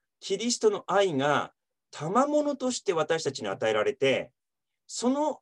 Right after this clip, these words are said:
愛に満たされて、キリストに満たされて、兄弟を愛するわけなんです。パウロが言いました。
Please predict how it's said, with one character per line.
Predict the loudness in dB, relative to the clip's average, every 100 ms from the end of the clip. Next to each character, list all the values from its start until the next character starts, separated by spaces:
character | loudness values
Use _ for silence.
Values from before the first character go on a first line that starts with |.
| 0
愛 | 2 2 2
に | -2 -4
満 | -4
た | 0 0
さ | 2
れ | 0
て、 | 0 -6 -8 _ _ _ _
キ | -4 -2
リ | 0
ス | -2
ト | -2
に |
満 | -2 -4
た | -2
さ | -2
れ | 0
て、 | 2 2 0 -6 _ _ _
兄 | 4
弟 | 6 6 4 2 2
を | 2 2
愛 | 0 0
す | 0
る | 0
わ |
け | 0
な | -4
ん | -8
で | -14
す。 | -20 _ _ _ _ _ _ _ _ _ _ _ _ _ _ _ 0
パ | 6
ウ | 6
ロ | 6
が |
言 | 4
い |
ま | 0
し | -6
た。 | -10